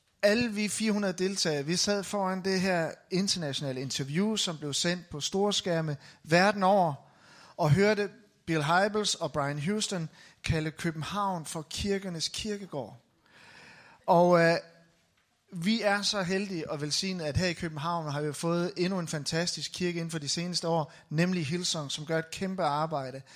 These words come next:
Jeg håber, det vil sprede sig endnu mere til endnu flere i vores by, og vi velsigner det af hele vores hjerte. Det er slet ikke det, det handler om. Jeg blev bare så provokeret,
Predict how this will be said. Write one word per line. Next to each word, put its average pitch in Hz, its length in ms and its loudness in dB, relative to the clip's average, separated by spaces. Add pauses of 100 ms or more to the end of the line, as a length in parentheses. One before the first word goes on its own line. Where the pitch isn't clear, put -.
(220)
Jeg 156 100 2
håber, 180 220 2
det 165 80 -2
vil 156 80 -2
sprede 170 280 0
sig - 220 -4
endnu 202 440 -2
mere 165 440 -2
til 165 220 -8
endnu 170 220 -4
flere 160 260 -4
i 160 40 -4
vores 143 240 -6
by, 165 280 -8 (320)
og 147 160 -2
vi 156 300 -2
velsigner 160 400 -2
det 151 260 -6
af 147 140 -6
hele 220 360 0
vores 165 200 -6
hjerte. 156 320 -2 (320)
Det 165 60 -4
er 156 40 -4
slet 196 160 0
ikke 190 140 -4
det, 170 80 -6
det 143 80 -8
handler 185 260 -6
om. 135 120 -10 (720)
Jeg 175 440 0
blev 185 300 2
bare 165 320 -4
så 170 160 -4
provokeret, 143 720 -8